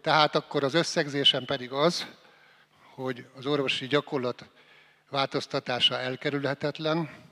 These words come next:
rendelkezés áll óriási ősi tudáskincs,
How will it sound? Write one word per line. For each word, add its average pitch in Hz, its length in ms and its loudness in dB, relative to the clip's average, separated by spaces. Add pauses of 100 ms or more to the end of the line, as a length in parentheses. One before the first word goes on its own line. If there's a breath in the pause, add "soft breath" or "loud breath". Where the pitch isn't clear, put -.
(760 loud breath)
rendelkezés 135 800 2
áll 135 320 -4
óriási 127 580 -2
ősi 120 340 4
tudáskincs, 135 840 -4